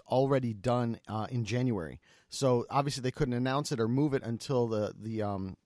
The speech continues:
until the summer, but it was, uh, a situation where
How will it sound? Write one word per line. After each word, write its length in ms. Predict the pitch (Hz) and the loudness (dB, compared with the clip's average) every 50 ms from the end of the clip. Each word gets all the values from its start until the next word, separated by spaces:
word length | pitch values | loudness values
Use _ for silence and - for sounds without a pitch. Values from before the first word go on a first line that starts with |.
| - - - | -16 -10 -8
until 200 | 127 135 139 120 | -8 -6 -4 -4
the 80 | 107 | -4
summer, 360 | - - 233 233 175 135 113 - - - - - - 113 - - | 0 4 4 4 4 4 0 0 -8 -20 -20 -20 -20 -20 -16 -4
but 280 | - 143 139 123 - - _ - | -2 0 0 0 -2 -10 _ -8
it 180 | 139 127 117 | -8 -8 -4
was, 300 | 151 143 143 139 123 104 - | -4 -2 -2 -2 -4 -6 -6
uh, 220 | 135 135 123 117 - | -4 -4 -4 -4 -4
a 80 | - 131 | -4 -6
situation 760 | - 175 160 - 160 151 147 147 156 156 - 170 151 135 127 | -4 -4 -4 -2 0 2 4 4 2 2 0 0 0 0 0
where 500 | 127 123 123 120 120 120 117 120 - | 2 0 0 0 0 -2 -4 -6 -8